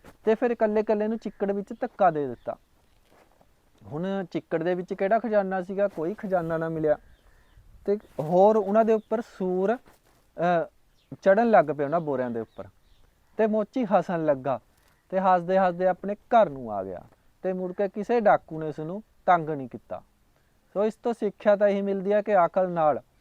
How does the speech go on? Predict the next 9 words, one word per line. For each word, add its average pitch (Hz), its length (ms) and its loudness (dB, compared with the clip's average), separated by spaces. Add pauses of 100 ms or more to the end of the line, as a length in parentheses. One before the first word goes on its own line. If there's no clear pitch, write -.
(220)
ਅਸੀਂ 190 200 -6 (100)
ਵੱਡੇ 143 380 0
ਤੋਂ 190 140 0
ਵੱਡੀ 139 440 -4 (320)
ਚੀਜ਼ 160 260 0
ਨੂੰ 180 120 -6
ਹਰਾ 151 460 0
ਸਕਦੇ 101 460 -10
ਹਾਂ। 85 80 -20